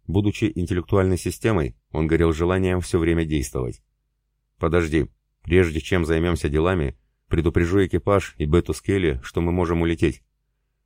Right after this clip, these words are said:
При этих словах Тор погрустнел. «У него с Бетой роман в разгаре».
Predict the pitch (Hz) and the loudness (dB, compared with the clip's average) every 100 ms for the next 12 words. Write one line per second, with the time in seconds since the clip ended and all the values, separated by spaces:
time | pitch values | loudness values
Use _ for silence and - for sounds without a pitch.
0 | - 69 82 95 90 - 101 113 107 - | -6 2 4 4 -2 0 2 2 2 0
1 | 101 95 90 87 82 98 73 58 _ _ | -2 0 0 0 0 0 0 -2 _ _
2 | _ - 78 92 107 98 85 113 104 87 | _ -6 0 2 2 0 2 2 4 2
3 | 67 69 80 92 120 92 80 73 73 64 | 0 -2 0 2 0 2 0 2 2 0